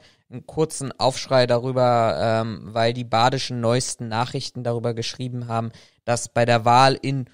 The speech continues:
Pforzheim, ja, die Stadt heißt wirklich Pforzheim,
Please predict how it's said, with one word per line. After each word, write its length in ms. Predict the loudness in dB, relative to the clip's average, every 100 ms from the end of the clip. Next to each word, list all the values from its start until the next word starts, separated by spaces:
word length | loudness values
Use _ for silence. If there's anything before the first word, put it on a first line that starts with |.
| _
Pforzheim, 1120 | _ 4 4 4 -4 -8 -4 0 0 0 -6 -12 _
ja, 260 | -6 -6 -8
die 100 | -12
Stadt 280 | -6 -6 -4
heißt 200 | -8 -6
wirklich 340 | -10 -12 -16 -18
Pforzheim, 800 | -6 -2 -2 -4 -10 -4 -4 -6